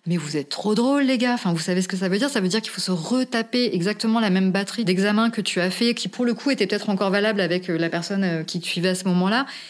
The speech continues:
Il faut peut-être attendre encore des mois, parce que ces médecins-là, ils ont pas de rendez-vous dans les quinze jours. Donc, c'était toujours vraiment, choisis ton poison, quoi.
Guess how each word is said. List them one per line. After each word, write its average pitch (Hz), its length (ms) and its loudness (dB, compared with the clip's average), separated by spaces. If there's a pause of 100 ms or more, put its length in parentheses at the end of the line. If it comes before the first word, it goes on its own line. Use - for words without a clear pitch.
(200)
Il 202 80 2
faut 233 220 2
peut-être 233 380 0
attendre 220 240 2
encore 190 220 2
des 180 140 4
mois, 247 180 4
parce 359 160 -2
que 196 80 -2
ces 180 160 -2
médecins-là, 175 460 0
ils 190 140 0
ont 156 80 -4
pas 233 180 -2
de 233 80 2
rendez-vous 226 380 2
dans 220 100 2
les 208 140 2
quinze 214 240 2
jours. 240 180 2
Donc, 180 140 2
c'était 233 240 -2
toujours 262 580 0
vraiment, 220 600 2
choisis 233 300 0
ton 254 160 0
poison, 214 320 0
quoi. 170 180 -6